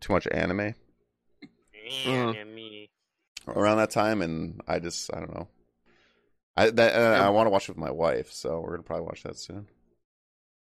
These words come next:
Speaker 1: Um,
Speaker 2: They haven't finished the story, so, so it needs, like, another season or something like that to actually finish the complete story.
Speaker 1: uh, yeah, yeah, it's supposed to be part, I heard it's
Speaker 3: We just
Speaker 1: supposed to
Speaker 3: need
Speaker 1: be,
Speaker 3: to
Speaker 1: like,
Speaker 3: have
Speaker 1: fifty
Speaker 3: Anime Night at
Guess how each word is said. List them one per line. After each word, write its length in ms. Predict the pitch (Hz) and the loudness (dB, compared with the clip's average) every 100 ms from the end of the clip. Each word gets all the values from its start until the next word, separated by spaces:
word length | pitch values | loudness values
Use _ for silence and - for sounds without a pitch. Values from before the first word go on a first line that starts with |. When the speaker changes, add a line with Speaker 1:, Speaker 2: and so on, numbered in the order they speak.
| _ _ _ _ - | _ _ _ _ -16
Speaker 1:
Um, 480 | - - - - - _ _ _ _ - | -14 -12 -12 -14 -20 _ _ _ _ -2
Speaker 2:
They 80 | 139 | 0
haven't 280 | 139 123 | 2 0
finished 260 | 139 131 117 | 0 -2 0
the 100 | 107 | -4
story, 360 | - 127 113 110 | -4 0 0 -2
so, 220 | - 107 | -10 -14
so 200 | - - | -12 -12
it 140 | - - _ _ | -12 -14 _ _
needs, 220 | - 117 113 | -6 -6 -4
like, 220 | 117 - | -8 -6
another 280 | 117 113 113 | -4 -4 -6
season 340 | - 113 110 | -6 -6 -6
or 60 | 113 | -8
something 220 | 110 113 | -8 -6
like 140 | 113 | -4
that 200 | 113 113 | -6 -6
to 80 | 123 | -6
actually 260 | 117 - 113 | -8 -10 -12
finish 320 | - 110 107 | -8 -8 -8
the 240 | 110 117 110 | -6 -4 -4
complete 280 | 117 113 110 | -6 -8 -8
story. 300 | - 110 113 _ _ _ _ _ _ - | -6 -6 -8 _ _ _ _ _ _ -18
Speaker 1:
uh, 60 | - | 0
yeah, 280 | 101 82 82 | 4 6 4
yeah, 200 | 87 82 | 4 2
it's 100 | - | 0
supposed 220 | 123 - | -8 -8
to 60 | |
be 40 | 80 | -6
part, 140 | 90 | 0
I 100 | - | 0
heard 140 | 127 196 | 0 -2
it's 80 | |
Speaker 3:
We 60 | 151 | -2
just 60 | - | -4
Speaker 1:
supposed 180 | 110 | -4
to 60 | 107 | 2
Speaker 3:
need 40 | 90 | 2
Speaker 1:
be, 40 | |
Speaker 3:
to 40 | 135 | 0
Speaker 1:
like, 20 | |
Speaker 3:
have 80 | 135 | -2
Speaker 1:
fifty 320 | 117 - 80 | -2 0 0
Speaker 3:
Anime 180 | 87 - | 0 -2
Night 120 | |
at 0 | 104 | -4